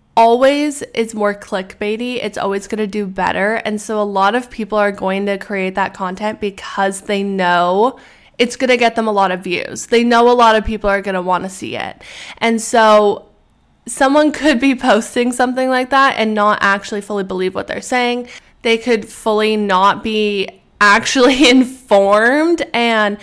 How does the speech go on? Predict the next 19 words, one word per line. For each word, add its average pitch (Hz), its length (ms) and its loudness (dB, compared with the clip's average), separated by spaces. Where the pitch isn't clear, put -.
actually 220 300 0
have 214 180 0
the 208 80 0
credentials 208 640 -2
to - 140 -6
even 208 220 -2
be 196 120 -4
sharing 190 420 -2
that 208 180 0
information. 196 720 -6
So 233 480 2
I 233 120 4
just 285 260 -2
think 240 180 -2
it's 233 180 -6
really 214 280 -2
important 202 480 -2
that 196 240 -2
you 202 560 -4